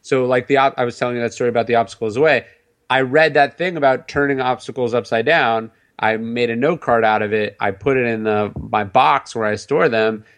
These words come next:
And four or five years later, that became a book called The Obstacle Is the Way, which is, you know, knocking on the door of sell-, having sold two hundred thousand copies. So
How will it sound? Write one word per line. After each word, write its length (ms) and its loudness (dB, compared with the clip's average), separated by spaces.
And 160 -6
four 360 2
or 40 2
five 360 0
years 180 -6
later, 240 0
that 180 0
became 300 -4
a 80 -2
book 300 -2
called 200 0
The 120 -2
Obstacle 420 -2
Is 100 -10
the 80 -6
Way, 240 2
which 220 -2
is, 240 -8
you 100 -4
know, 80 0
knocking 380 -2
on 80 -4
the 80 -4
door 240 -2
of 100 -2
sell-, 280 -2
having 320 -6
sold 260 -4
two 160 -8
hundred 220 -2
thousand 320 -2
copies. 480 -4
So 260 0